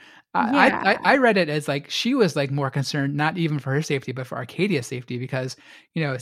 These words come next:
Speaker 1: Stettin was like, "Hey, I'm gonna, I'm married to her because she has a cool last name, you know, and I guess gonna lend legitimacy to my, my claim of being a s-, the emperor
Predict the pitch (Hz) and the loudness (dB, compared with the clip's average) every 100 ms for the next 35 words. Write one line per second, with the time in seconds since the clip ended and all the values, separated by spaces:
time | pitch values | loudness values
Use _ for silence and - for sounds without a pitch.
0 | - - - 175 208 175 151 147 139 - | -12 -18 -2 0 2 0 0 -2 -6 -2
1 | 165 185 151 143 160 147 151 143 123 123 | 0 2 0 -2 -2 0 0 -2 -2 -4
2 | 127 135 135 127 - 143 139 131 - 143 | -4 -4 -4 -6 -4 -2 -2 -4 -4 -4
3 | 131 127 - 143 131 131 127 127 143 135 | -4 -6 -4 -4 -4 -6 -6 -8 -8 -8
4 | 135 139 147 135 131 131 139 143 135 - | -6 -8 -6 -6 -4 -6 -6 -6 -6 -8
5 | 123 - 131 127 123 _ _ _ 135 139 | -8 -6 -6 -6 -10 _ _ _ -8 -8
6 | - 151 135 135 131 127 - 139 135 131 | -8 -6 -6 -6 -8 -12 -6 -4 -4 -8
7 | - _ - 127 123 143 131 135 131 139 | -14 _ -12 -10 -10 -10 -10 -8 -8 -8
8 | 123 | -10